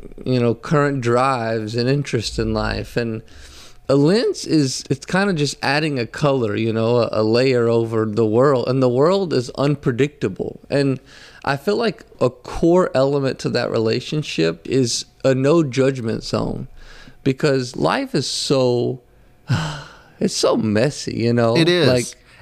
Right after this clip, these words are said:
Speaker 2: And, and
Speaker 1: so
Speaker 2: sometimes
Speaker 1: messy.
Speaker 2: I have enough pride to think that if I was in somebody else's situation, I wouldn't
Speaker 1: Mm-hmm.
Speaker 2: screw up like them.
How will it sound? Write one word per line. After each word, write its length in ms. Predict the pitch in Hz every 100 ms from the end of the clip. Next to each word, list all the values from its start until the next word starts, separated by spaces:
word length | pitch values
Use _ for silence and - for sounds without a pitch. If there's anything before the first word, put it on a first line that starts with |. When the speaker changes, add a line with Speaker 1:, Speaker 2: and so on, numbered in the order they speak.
| -
Speaker 2:
And, 180 | 160 160
and 120 | 151 156
Speaker 1:
so 160 | 190
Speaker 2:
sometimes 420 | 175 151 - 185
Speaker 1:
messy. 100 | 147
Speaker 2:
I 200 | 123 147 156
have 440 | 151 127 147 139
enough 380 | - 123 120 -
pride 500 | - 123 113 120 127 123
to 120 | 113
think 260 | - 120 117
that 140 | 107 117
if 140 | 113 -
I 260 | 113 123
was 220 | 135 127 -
in 260 | 113 117
somebody 460 | 120 - 117 113 110 -
else's 420 | 101 113 - 113
situation, 880 | - 110 - 98 95 101 - 113 117 - - -
I 160 | 110 135
wouldn't 280 | 135 131
Speaker 1:
Mm-hmm. 80 | 120
Speaker 2:
screw 300 | 123 120 110
up 200 | 98 -
like 260 | 90 73 -
them. 300 | 67 69